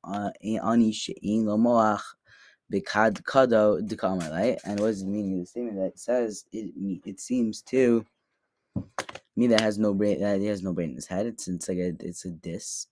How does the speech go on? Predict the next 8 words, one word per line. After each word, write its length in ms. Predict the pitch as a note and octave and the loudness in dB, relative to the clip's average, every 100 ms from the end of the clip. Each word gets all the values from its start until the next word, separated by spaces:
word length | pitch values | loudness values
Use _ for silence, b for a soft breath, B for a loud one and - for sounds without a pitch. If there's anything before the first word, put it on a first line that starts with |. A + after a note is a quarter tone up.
| _ | _
Um, 340 | F#2 F#2 F#2 F2 | -4 -2 -2 -4
why 160 | - A2 | -4 -4
do 2000 | G#2+ G2 F#2+ F#2+ F#2+ F#2+ F#2+ G2 F#2 F#2 F#2 F#2+ F#2+ F2+ F2 D#2+ D#2+ G#2+ G2 G#2 | -2 0 0 0 0 0 -2 -2 -2 -2 -4 -4 -2 -2 -2 -4 -6 -2 -2 -2
you 80 | G2+ | -2
not 180 | G2 F#2 | -4 -4
infer 240 | F#2+ G#2 | -4 -6
from 160 | F#2 G2+ | -4 -4
the, 160 | G2 | -4